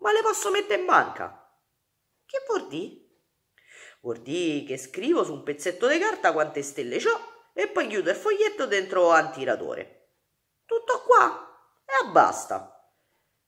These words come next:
Il principetto pensò, è divertente, è pure un po' poetico, ma non è una cosa seria.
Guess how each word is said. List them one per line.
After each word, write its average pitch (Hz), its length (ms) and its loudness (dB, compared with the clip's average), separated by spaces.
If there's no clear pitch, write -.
Il 104 140 -14
principetto 120 600 -4
pensò, 101 840 -10
è 120 120 -12
divertente, 127 960 -2
è - 80 -20
pure 175 220 -8
un 156 80 -10
po' 147 160 -4
poetico, 139 600 0
ma 110 100 -12
non 113 200 -10
è 151 100 -2
una 113 140 0
cosa 101 260 -6
seria. 92 420 -10